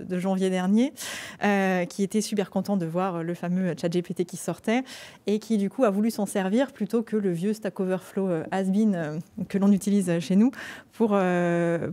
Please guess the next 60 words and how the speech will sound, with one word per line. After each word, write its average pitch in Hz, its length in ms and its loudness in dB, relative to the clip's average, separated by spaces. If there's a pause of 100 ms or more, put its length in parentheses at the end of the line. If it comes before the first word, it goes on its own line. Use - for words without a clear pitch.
pour, 202 220 -2
euh, 170 120 2
débu-, 170 320 0
enfin, 165 240 -2
pour 180 160 -4
débugger, 170 460 2
pour 180 140 -12
trouver 175 180 -6
des 175 40 -4
solutions 180 320 -4
à 190 60 0
ses 180 120 -4
problèmes 175 240 0
de 165 80 0
code. 214 340 2 (580)
Euh, 175 640 2
il 175 100 -4
y 185 60 0
a 185 40 -4
passé 185 240 -2
un 185 60 0
petit - 160 -6
moment. 208 500 2 (140)
Il 202 120 0
l'a 208 100 4
gardé 233 320 2
pour 233 180 -4
les 202 100 2
blagues 196 360 2 (160)
qu'il 185 160 -6
nous 175 80 -4
fournissait 180 360 -6
au 185 60 -2
daily, 180 460 0
pour 170 100 -10
trouver 180 180 -4
des 175 60 2
nouvelles 180 200 0
blagues, 190 200 2
et 180 80 -2
cetera. 208 380 0 (300)
Il 202 120 0
l'a 208 80 4
abandonné 226 420 4
pour 233 120 -2
la 190 80 0
partie 185 300 -4
code 254 200 0
parce 196 160 -4
qu'en 208 80 -6
fait, 233 180 -4
revérifier, 240 720 -2 (440)
euh, - 100 -14 (140)
comme 269 180 0
on 254 40 2
ne 240 60 2
sait 240 140 -6
pas 254 160 0
d'où 226 140 -4
vient 247 280 0